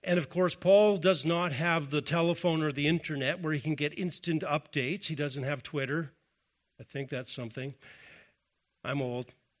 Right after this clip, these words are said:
But he doesn't get those instant updates. He doesn't know how they are. Remember, the church is being persecuted.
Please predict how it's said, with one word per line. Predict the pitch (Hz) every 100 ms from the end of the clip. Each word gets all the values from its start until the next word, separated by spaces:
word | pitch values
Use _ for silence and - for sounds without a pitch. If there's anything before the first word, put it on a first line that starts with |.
| _ _ _ _ _ -
But | 175
he | 180
doesn't | 202 208 226
get | 196 202 202
those | 190 151
instant | - 202 220 - 208 202 185 - - _ _ -
updates. | 160 196 - 196 185 147 135 - - _ _ _ _ _
He | 156
doesn't | 190 214 180 196
know | 180 202 160
how | 175 185
they | 175 175
are. | 185 170
Remember, | 151 160 185 190
the | 175 170
church | - 214 208
is | 170
being | 170 170
persecuted. | - 190 - 220 - 190 147 117 113